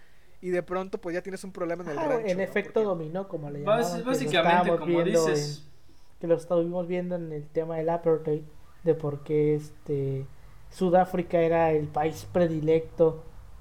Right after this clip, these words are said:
Speaker 2: para los intereses en la Guerra Fría de Estados Unidos, ¿no? Pero bueno.
Speaker 1: Porque Estado-, eh,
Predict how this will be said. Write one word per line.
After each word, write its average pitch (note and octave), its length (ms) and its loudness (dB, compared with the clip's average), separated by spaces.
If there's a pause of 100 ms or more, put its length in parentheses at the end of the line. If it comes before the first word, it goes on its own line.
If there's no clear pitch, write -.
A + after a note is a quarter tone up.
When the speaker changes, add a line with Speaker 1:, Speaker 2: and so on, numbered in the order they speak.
(160)
Speaker 2:
para C#3+ 720 -6 (100)
los D#3+ 220 -4
intereses E3 420 0
en D#3+ 80 0
la D3+ 100 -2
Guerra D3+ 280 0
Fría D3+ 240 -2
de C#3 40 -4
Estados C#3 340 -10
Unidos, C3+ 300 -8
¿no? F#3 140 -10 (400)
Pero E3+ 160 6
bueno. C3+ 180 -6
Speaker 1:
Porque F#3+ 360 -2
Estado-, A#3+ 300 0
eh, G#3 200 -8